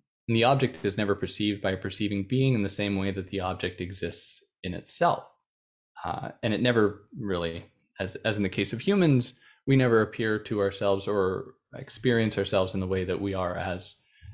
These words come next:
uh, noumena, of course.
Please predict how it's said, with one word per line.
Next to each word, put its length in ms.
uh, 320
noumena, 640
of 100
course. 400